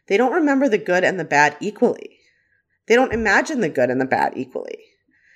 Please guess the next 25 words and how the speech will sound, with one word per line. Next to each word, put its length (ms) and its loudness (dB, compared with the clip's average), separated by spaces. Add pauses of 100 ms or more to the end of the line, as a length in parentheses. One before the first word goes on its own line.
(400)
They 100 0
don't 240 4
predict 420 0
the 80 -4
good 380 0
and 160 -2
the 40 -2
bad 440 2
objectively. 640 -2 (840)
They 120 2
are 160 2
wired 680 0
to 80 -10
disproportionately 1120 0
remember 520 2
and 240 -2
predict 440 -4
the 80 -4
negative 600 0 (380)
many 480 0
times 400 -2
more 180 0
than 120 -10
the 60 -8
positive, 640 -12